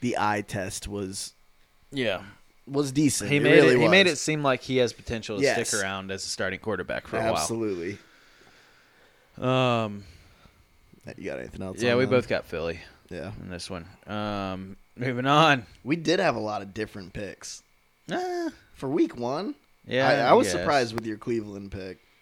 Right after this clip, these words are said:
Speaker 1: Uh, we, we'll get into that later. I think we do have a couple more coming up.
Speaker 2: No, we already talked about Cleveland.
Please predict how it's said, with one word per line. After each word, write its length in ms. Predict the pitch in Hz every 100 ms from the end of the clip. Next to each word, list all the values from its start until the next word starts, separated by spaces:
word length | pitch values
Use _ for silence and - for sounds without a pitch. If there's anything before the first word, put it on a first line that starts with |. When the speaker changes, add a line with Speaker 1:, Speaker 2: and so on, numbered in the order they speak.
| _ _ -
Speaker 1:
Uh, 60 | 104
we, 120 | 147
we'll 160 | 123 135
get 100 | 107
into 180 | 95 87
that 200 | - 69
later. 280 | 87 90 92
I 40 | -
think 180 | 151
we 60 | 160
do 160 | 120 113
have 120 | 101
a 60 |
couple 260 | 104 107 -
more 220 | 98 98
coming 280 | 98 92 95
up. 200 | 101 92
Speaker 2:
No, 120 | 117
we 100 | 110
already 140 | 101 90
talked 220 | - 78
about 180 | - -
Cleveland. 360 | - 53 64